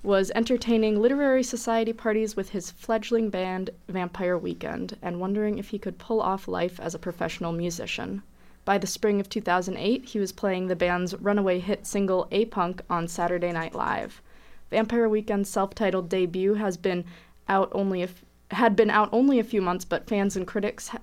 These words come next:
had been clamoring over it for most of the year. According to Batmanglij, the band's producer, co-, co-songwriter, multi-instrumentalist, and sole gay member, Vampire Weekend was meant to be huge.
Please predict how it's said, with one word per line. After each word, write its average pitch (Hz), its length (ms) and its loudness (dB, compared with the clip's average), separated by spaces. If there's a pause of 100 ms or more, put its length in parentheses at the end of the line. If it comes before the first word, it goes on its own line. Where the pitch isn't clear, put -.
had 180 240 -4
been 170 180 -2
clamoring 190 520 -4
over 170 240 -2
it 160 120 0
for 185 120 -6
most 160 280 -2
of 160 120 -8
the 170 60 -2
year. 165 360 0 (580)
According 226 460 4
to 226 100 2
Batmanglij, 190 920 2
the 196 300 2 (200)
band's 185 280 0
producer, 220 600 0
co-, 202 380 -2 (440)
co-songwriter, 214 960 4 (300)
multi-instrumentalist, 196 1200 2
and 160 180 -6
sole 202 360 2
gay 185 240 0
member, 170 480 0 (360)
Vampire 208 400 2
Weekend 185 400 0
was 170 220 0
meant 170 280 -4
to 165 80 -12
be 160 140 -6
huge. 160 540 -8